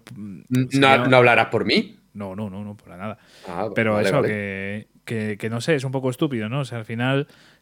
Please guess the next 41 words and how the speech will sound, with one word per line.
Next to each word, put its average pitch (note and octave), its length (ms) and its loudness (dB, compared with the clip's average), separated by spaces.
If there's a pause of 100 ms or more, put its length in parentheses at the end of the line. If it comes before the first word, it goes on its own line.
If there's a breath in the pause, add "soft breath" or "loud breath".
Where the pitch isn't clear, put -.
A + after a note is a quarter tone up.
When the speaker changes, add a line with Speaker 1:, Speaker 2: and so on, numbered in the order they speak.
Speaker 2:
creo C3+ 300 4
que D3 80 -2
el C3+ 80 0
mercado C3 460 4
tiene B2+ 180 0
que B2 60 -2
estar B2 180 -4
abierto C3+ 540 2
y B2 80 0
tiene A#2 160 -2
que A#2+ 80 2
tener A#2 140 2
muchas A#2 240 0
posibilidades A#2 680 2
y A2 360 0
casualmente A2 540 0
Speaker 1:
Ujú. C#3+ 80 0
Speaker 2:
Symphony A#2 260 -2
of G#2+ 60 -4
the A2 120 -4
Night B2+ 240 0
en C#3+ 100 0
su A2+ 120 -8
día A#2 240 0
pues C3 120 0
ofrecía A2+ 380 -2
unas A#2 180 -4
cualidades B2+ 540 2 (480 soft breath)
inmensas, A#2 640 0
increíbles A#2+ 640 2
que, A2+ 320 -2
y, G2 680 -6
y G2+ 60 -10
con G2+ 220 -6
el F#2+ 120 -8
tiempo A2+ 380 0
se G#2+ 180 -8
ha F#2+ 260 -6
revalorizado A2 600 -4
<laughs> - 0 -
muchísimo C#3+ 500 -2